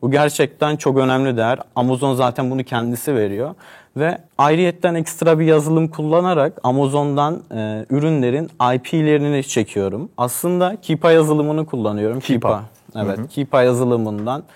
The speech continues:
Speaker 1: ürün I P'lerini çekerek Amazon'a yükleme yapıyorum.
Speaker 2: I P
Speaker 1: Satış
Speaker 2: dedin,
Speaker 1: için.
Speaker 2: ürünlerin I D'leri, asim numaraları değil
Speaker 1: Evet,
Speaker 2: mi?
Speaker 1: asim numaraları.
Speaker 2: Ha, ürün kodlarını alıyorsun Keepa yazılımıyla, onları gidiyorsun mağazana, Japonya mağazana ekliyorsun.
Speaker 1: Evet.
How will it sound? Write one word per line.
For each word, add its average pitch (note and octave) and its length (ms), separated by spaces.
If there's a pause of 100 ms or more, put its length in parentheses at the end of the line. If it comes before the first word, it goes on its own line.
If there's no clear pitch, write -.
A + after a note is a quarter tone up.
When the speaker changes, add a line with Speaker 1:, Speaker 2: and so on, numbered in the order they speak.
(180)
Speaker 1:
ürün C3 220
I B2+ 180
P'lerini B2+ 560
çekerek A#2+ 680 (240)
Amazon'a A2+ 540
yükleme A2+ 440
yapıyorum. G2 400
Speaker 2:
I - 140
P A#2+ 60
Speaker 1:
Satış C#3 200
Speaker 2:
dedin, C#3+ 120
Speaker 1:
için. E3+ 120
Speaker 2:
ürünlerin C#3+ 580
I B2 40
D'leri, B2+ 380
asim G#2+ 300
numaraları F#2+ 440
değil D#3+ 120
Speaker 1:
Evet, A#2 80
Speaker 2:
mi? F#2+ 100
Speaker 1:
asim C3 340
numaraları. G2 440
Speaker 2:
Ha, C#3 80
ürün D3+ 180
kodlarını D3+ 440
alıyorsun C#3+ 420
Keepa A#2+ 320
yazılımıyla, G#2+ 640
onları C#3 300
gidiyorsun C#3 580
mağazana, A#2+ 440
Japonya A2 360
mağazana G2 360
ekliyorsun. A2 520
Speaker 1:
Evet. - 340